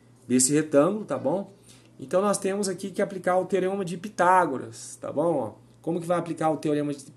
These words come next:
Pitágoras? Tangente, né, de trinta graus é igual ao cateto oposto.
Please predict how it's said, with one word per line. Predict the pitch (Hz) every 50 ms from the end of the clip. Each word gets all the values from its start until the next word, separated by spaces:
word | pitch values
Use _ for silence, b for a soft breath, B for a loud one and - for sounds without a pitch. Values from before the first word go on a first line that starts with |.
| _
Pitágoras? | - 131 - - - 131 123 - - 104 - - - - b b b b b b _ _
Tangente, | - 185 208 208 160 139 160 170 208 254 277 269 - - - - -
né, | - 127 131 170 175 - - b b b b b b _ _
de | - 135
trinta | 135 - 147 147 143 175 175
graus | 160 147 156 170 185 185
é |
igual | 175 156 156 151
ao | 147
cateto | - 170 156 - - 156 151 147 - -
oposto. | - 180 - 160 165 190 208 208 - - - -